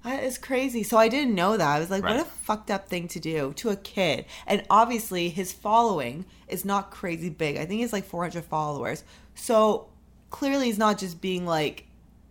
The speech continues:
Speaker 2: It's not getting lost in
Speaker 1: it's
Speaker 2: other
Speaker 1: not,
Speaker 2: messages.
Speaker 1: it's not getting
Speaker 2: Yeah.
Speaker 1: lost. It's, like, something, like, someone actually really targeted this, this boy.
Speaker 2: It's
Speaker 1: And
Speaker 2: disgusting.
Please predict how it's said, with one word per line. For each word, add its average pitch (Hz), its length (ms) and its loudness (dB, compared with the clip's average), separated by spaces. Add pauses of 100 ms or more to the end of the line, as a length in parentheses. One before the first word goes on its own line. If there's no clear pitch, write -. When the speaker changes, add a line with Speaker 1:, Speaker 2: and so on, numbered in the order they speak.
(140)
Speaker 2:
It's 110 120 -4
not 123 100 4
getting 135 220 4
lost 104 360 12
in 107 60 4
Speaker 1:
it's 90 140 6
Speaker 2:
other 92 60 4
Speaker 1:
not, - 120 4
Speaker 2:
messages. - 240 2
Speaker 1:
it's - 80 -2
not 240 220 6
getting 220 280 2
Speaker 2:
Yeah. 196 140 8
Speaker 1:
lost. 175 240 8
It's, 185 160 -4
like, 196 160 4
something, 214 380 -2
like, 180 160 -2
someone 208 420 0
actually 180 440 0
really 170 300 -2
targeted 160 640 -2
this, 156 240 -6 (220)
this 160 160 -8
boy. 160 540 0 (460)
Speaker 2:
It's - 120 2
Speaker 1:
And 190 40 2
Speaker 2:
disgusting. 131 540 2